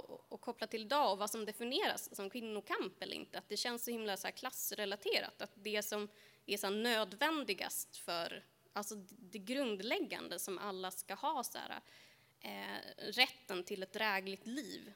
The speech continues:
som kvinna utifrån massa olika basic grunder,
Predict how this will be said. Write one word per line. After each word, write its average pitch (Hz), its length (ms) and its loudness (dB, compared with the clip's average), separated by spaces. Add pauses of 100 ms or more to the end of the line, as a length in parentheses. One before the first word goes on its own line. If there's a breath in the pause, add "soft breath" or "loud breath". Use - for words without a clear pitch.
som 214 420 0
kvinna 220 540 -2
utifrån 196 680 -4
massa 294 500 -2
olika 196 320 -4
basic 180 480 -4
grunder, 214 640 -2